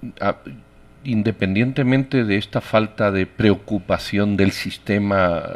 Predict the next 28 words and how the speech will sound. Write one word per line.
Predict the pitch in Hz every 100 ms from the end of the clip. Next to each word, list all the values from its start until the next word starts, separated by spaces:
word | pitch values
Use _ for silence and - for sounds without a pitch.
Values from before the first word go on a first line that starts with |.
| 82
judicial | - 92 85 - 85 - - - - - _
por | - 107
atender | 98 95 90 90 107 113 120 - - -
estos | 110 - -
problemas, | - 95 98 120 143 - - - -
yo | 101 110
creo | 123 135
que, | - 123 - -
<clears throat> | 247 208 - - - - 262 - - -
al | - 107
menos | 120 147 143
yo, | 123 123 131 - - -
mi, | 113 92
mi | 110 98
mente | 101 120 139 151
diferencia | 131 - 104 104 117 123
dos | 98 104
cuestiones, | - 98 - - 110 71 76
¿no? | 87 69 -
Y | 92
esta | 110 -
es | 113
la | 107
pregunta | 95 98 98
que | 90
le | 82
quiero | 87 82
hacer. | - 78